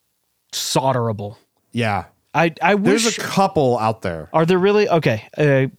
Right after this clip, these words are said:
Speaker 2: Yeah.
Speaker 1: because if there was an off-the-shelf solution,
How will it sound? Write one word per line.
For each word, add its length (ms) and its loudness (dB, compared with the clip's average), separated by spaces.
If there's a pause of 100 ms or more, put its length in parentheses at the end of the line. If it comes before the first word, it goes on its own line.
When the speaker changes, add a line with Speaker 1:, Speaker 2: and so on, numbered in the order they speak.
(120)
Speaker 2:
Yeah. 280 -6
Speaker 1:
because 300 0
if 200 -2
there 120 0
was 160 0
an 80 2
off-the-shelf 640 0
solution, 720 -2